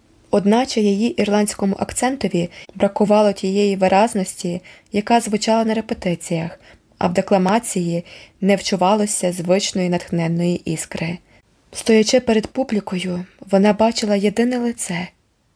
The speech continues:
вродливого, чорнявого юнака, що сидів біля матері. Бачила його в шанцях,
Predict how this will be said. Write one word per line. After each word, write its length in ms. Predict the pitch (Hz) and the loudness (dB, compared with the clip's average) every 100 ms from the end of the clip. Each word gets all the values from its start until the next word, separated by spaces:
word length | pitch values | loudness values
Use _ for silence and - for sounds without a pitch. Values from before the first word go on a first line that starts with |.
| _ 190 | _ 0
вродливого, 760 | 196 190 185 220 202 185 180 - - - | 2 2 2 2 0 -2 -2 -6 -20 -12
чорнявого 640 | - 208 214 233 220 202 | -2 2 4 4 2 2
юнака, 520 | 190 196 190 220 233 240 - - - | 2 0 -2 -4 -6 -6 -14 -20 -16
що 180 | - 202 | -6 -2
сидів 340 | 202 185 185 | 0 2 2
біля 200 | 185 190 | 2 2
матері. 540 | 185 170 - 175 175 175 _ _ _ _ _ _ | 0 -2 -6 -6 -6 -10 _ _ _ _ _ _
Бачила 440 | 175 185 196 202 190 | 0 2 2 2 2
його 180 | 190 185 | 2 -2
в 60 | |
шанцях, 760 | - 185 202 208 - 175 - | -2 -2 0 -2 -4 -6 -8